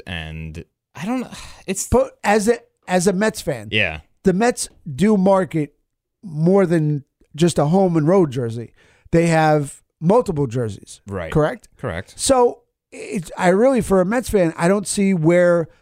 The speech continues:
Speaker 2: the distinction
Speaker 1: I
Speaker 2: is
Speaker 1: just think
Speaker 2: between
Speaker 1: it looks tacky and childish.
Speaker 2: I'm all about being tacky and childish.
Speaker 1: <laughs>
Speaker 2: I gotta be honest. Maybe that's why I like it so much.
Speaker 1: Yeah, maybe.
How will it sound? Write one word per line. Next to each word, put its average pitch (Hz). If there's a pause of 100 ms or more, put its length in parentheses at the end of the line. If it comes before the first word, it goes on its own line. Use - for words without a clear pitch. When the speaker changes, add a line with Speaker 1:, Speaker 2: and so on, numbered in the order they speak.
Speaker 2:
the 165
distinction 180
Speaker 1:
I 156
Speaker 2:
is 151
Speaker 1:
just 131
think -
Speaker 2:
between 190
Speaker 1:
it 165
looks 151
tacky 214
and 147
childish. 185 (1080)
Speaker 2:
I'm 330
all 349
about 262
being 165
tacky 143
and 127
childish. 110
Speaker 1:
<laughs> -
Speaker 2:
I 311
gotta 294
be 233
honest. 160
Maybe 233
that's 220
why 208
I 185
like 165
it 120
so 131
much. 185
Speaker 1:
Yeah, 247
maybe. 170